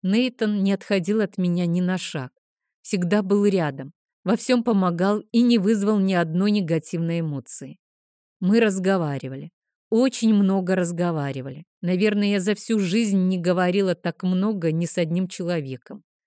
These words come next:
как с Нейтаном за эти трое суток. Дракон буквально носил меня на руках везде, куда бы я ни попросила. В какой-то момент я вдруг поймала себя на странном ощущении,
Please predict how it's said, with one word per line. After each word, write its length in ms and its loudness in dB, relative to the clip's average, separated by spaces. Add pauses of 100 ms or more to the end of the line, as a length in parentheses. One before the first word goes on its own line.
(240)
как 220 -4 (200)
с 140 -6
Нейтаном 640 0 (240)
за 220 0
эти 400 -2
трое 340 -2
суток. 540 -10 (400)
Дракон 480 0
буквально 440 0
носил 400 -2
меня 220 0
на 140 -2
руках 380 -4
везде, 640 -4 (240)
куда 320 -2
бы 140 -2
я 180 0
ни 120 -2
попросила. 800 -6 (600)
В 40 -20
какой-то 420 -2
момент 460 2
я 120 0
вдруг 300 -6
поймала 400 0
себя 320 -4
на 160 0
странном 520 -2
ощущении, 840 -6